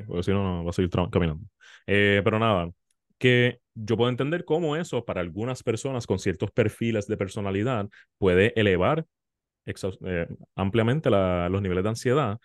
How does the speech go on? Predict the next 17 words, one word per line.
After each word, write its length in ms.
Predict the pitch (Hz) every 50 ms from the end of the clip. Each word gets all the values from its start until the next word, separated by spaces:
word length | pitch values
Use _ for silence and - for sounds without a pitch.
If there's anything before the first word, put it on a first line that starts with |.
| _ - - - _ -
Entonces, 600 | - 98 92 - 175 208 - - 143 139 - - _ _ _ _ _ _
entramos 720 | 123 117 113 104 - 135 147 165 170 156 135 123 120 -
en 80 | - 113
unas 160 | 107 104 117
dinámicas 460 | 127 135 135 135 143 139 120 139 131
que 120 | - - 123
muchos 360 | 113 110 104 - 143 127 - -
hombres 440 | 131 131 131 131 131 131 127 - -
caen, 340 | - 131 131 123 113 104
lamentablemente, 840 | 95 92 92 90 - 95 95 107 117 117 110 110 - 95 90 87 90 -
que 240 | - 95 92 92 107
es 160 | 117 - - _ _ _ _ _ _
romantizar 840 | - - 110 110 107 107 104 104 104 - 104 92 - - 98 95 104
el 120 | 127 127
sufrimiento. 720 | - - 131 - 131 127 131 127 113 95 90 90 82 80 - _ _ _ _ _ _ _ -
O 80 | -
sea, 520 | - - 104 95 92 90 87 85 82 85